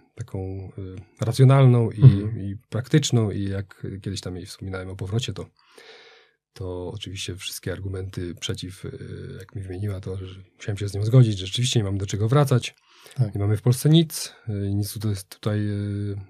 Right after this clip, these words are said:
Speaker 1: nie mamy takiego punktu zaczepienia. I właśnie kiedyś, y, kiedy już, y, zacząłem studiować Biblię w, w grupie biblijnej, y, z, y, twoim bratem,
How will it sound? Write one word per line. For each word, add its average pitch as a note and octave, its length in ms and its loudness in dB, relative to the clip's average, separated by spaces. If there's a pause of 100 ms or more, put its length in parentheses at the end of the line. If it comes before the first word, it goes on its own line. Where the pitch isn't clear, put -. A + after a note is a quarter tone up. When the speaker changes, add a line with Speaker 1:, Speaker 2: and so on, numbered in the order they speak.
(160)
Speaker 1:
nie A2 260 -6
mamy A2 120 0
takiego G#2+ 300 0
punktu B2 340 6
zaczepienia. C3+ 580 2 (1800)
I D#3+ 460 8 (2000)
właśnie C3 800 8 (540)
kiedyś, C3 840 4
y, A2+ 680 0 (320)
kiedy B2 180 10
już, A#2+ 260 6
y, A2+ 260 2
zacząłem B2 300 8
studiować B2 560 6 (120)
Biblię A#2 520 4
w, G#2 80 -6 (960)
w - 40 -8
grupie A2+ 380 4
biblijnej, G#2+ 580 2
y, G#2 300 0
z, G#2 300 -8
y, G2 420 -6
twoim G#2+ 220 -2
bratem, G2 400 -4